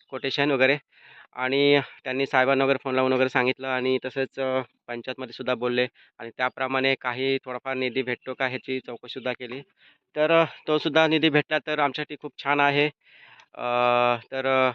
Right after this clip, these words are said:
यासाठी, अ, गावचे सरपंच कृष्णा भोपी, तसेच, अ, याचा जो, अ, आमच्यासाठी जो पाठपुरावा केला तेच, अ, अ, ग-, पंचायत समिती सदस्य, अ,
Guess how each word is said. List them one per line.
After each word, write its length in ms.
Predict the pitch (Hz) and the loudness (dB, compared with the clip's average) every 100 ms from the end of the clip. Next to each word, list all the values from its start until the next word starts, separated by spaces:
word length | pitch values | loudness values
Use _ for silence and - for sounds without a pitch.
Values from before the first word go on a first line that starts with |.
| 131 | 2
यासाठी, 600 | 131 - 139 143 143 143 _ - _ | 0 2 0 0 -2 -4 _ -20 _
अ, 100 | 123 123 123 123 123 117 _ _ - - | -6 0 2 4 2 -2 _ _ -20 -4
गावचे 340 | 123 123 139 | -2 -2 -4
सरपंच 420 | 127 131 120 135 127 | -2 -2 -2 -6 -6
कृष्णा 340 | 135 120 135 | -8 -8 -4
भोपी, 420 | 127 123 - 135 135 _ _ _ _ _ - | -4 -4 -8 -14 -14 _ _ _ _ _ -16
तसेच, 360 | 131 139 139 143 | -8 -4 -2 2
अ, 320 | 143 139 139 127 - _ - - - | 6 6 4 0 -14 _ -20 -20 -12
याचा 200 | 131 139 | -10 -6
जो, 260 | 131 139 143 _ | -2 0 -2 _
अ, 80 | 131 | -6
आमच्यासाठी 720 | 127 123 123 123 - 139 139 | 0 2 4 2 0 -4 -2
जो 80 | 135 | -2
पाठपुरावा 400 | 135 123 139 135 | 0 -2 -2 -6
केला 220 | 131 139 | -2 -2
तेच, 240 | 135 139 139 | -2 -6 -4
अ, 340 | 135 131 131 127 _ - - - _ - | 0 2 2 -2 _ -20 -20 -20 _ -16
अ, 320 | 117 120 120 | -8 -4 -4
ग-, 160 | 117 120 | -4 -4
पंचायत 240 | 139 131 139 | -4 -2 -2
समिती 260 | 143 135 | 0 -2
सदस्य, 380 | - 127 135 - 139 135 _ _ _ | 0 0 0 2 2 0 _ _ _
अ, 100 | 117 | -8